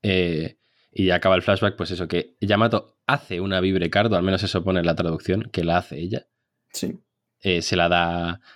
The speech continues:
Speaker 1: a Ace y básicamente le explica un poco el funcionamiento de, de las Vibrecards. Pero volviendo al, al meollo de, de esta conversación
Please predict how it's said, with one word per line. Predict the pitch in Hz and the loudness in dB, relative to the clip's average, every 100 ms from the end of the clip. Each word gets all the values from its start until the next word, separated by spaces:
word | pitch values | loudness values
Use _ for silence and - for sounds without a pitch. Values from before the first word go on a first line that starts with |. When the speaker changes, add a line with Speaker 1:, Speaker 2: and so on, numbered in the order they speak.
| - | -2
Speaker 1:
a | 104 | 2
Ace | 107 123 123 | 4 2 0
y | |
básicamente | 90 90 90 92 | -2 -2 -2 -2
le | 98 | -2
explica | - 90 | -4 -4
un | 87 | -2
poco | 85 85 | -4 -4
el | |
funcionamiento | 85 80 87 85 87 87 | -4 -4 -2 -2 -2 0
de, | 98 80 - - | 0 -2 -8 -10
de | - | -8
las | 80 - | -8 -8
Vibrecards. | 76 - - - - - _ _ _ _ _ _ _ _ _ _ _ - - - - | -8 -10 -14 -18 -16 -18 _ _ _ _ _ _ _ _ _ _ _ -20 -20 -20 -6
Pero | 113 110 | 0 2
volviendo | 107 107 135 151 | 4 4 4 4
al, | 113 104 | 4 0
al | 101 95 | 0 0
meollo | 95 95 95 | 2 2 4
de, | 90 87 80 | 2 2 0
de | 90 | -2
esta | - 90 | -2 -4
conversación | 87 87 87 101 92 131 | -2 -2 -2 0 -2 -4